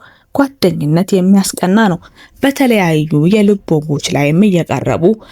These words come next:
ከጓደኝነታቸው መገናኛ ጀምሮ አሁን ያለበትን የጓደኝነታቸውን ጥግ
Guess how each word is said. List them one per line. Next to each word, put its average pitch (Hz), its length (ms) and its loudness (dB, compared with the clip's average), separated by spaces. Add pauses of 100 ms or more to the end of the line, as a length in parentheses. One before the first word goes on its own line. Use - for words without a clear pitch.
(160)
ከጓደኝነታቸው 185 1200 0
መገናኛ 160 720 0
ጀምሮ 139 380 0 (180)
አሁን 214 320 2
ያለበትን 180 840 2
የጓደኝነታቸውን 170 1200 0
ጥግ 240 220 -2